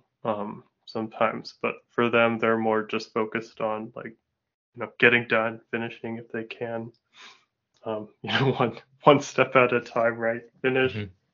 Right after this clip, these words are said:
Speaker 1: try to find a job, and then hopefully pay off the loans, um, after. It's just the, <laughs> it's just the cost is, I think just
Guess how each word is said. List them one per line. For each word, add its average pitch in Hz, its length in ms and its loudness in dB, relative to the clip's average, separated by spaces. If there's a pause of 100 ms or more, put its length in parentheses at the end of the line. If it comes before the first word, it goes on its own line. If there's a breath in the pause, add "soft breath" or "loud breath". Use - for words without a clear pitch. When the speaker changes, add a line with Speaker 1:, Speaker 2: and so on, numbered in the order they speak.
(340)
Speaker 1:
try 131 220 4
to 131 120 2
find 127 300 0
a 123 80 -6
job, 113 500 -6 (140)
and 117 140 -8
then 113 320 -2 (160)
hopefully 120 600 -6 (120)
pay 120 100 -2
off 113 260 -4
the 120 80 -4
loans, 113 480 -6 (960 soft breath)
um, 107 280 -10 (200)
after. 113 480 -6 (220)
It's 131 180 -2
just - 380 2
the, 110 300 0 (240)
<laughs> - 160 -8 (1500 loud breath)
it's 131 180 0
just 175 200 -4
the 131 100 2
cost - 460 -8
is, 117 340 -4 (400)
I 151 60 -4
think 165 200 -2
just 131 240 0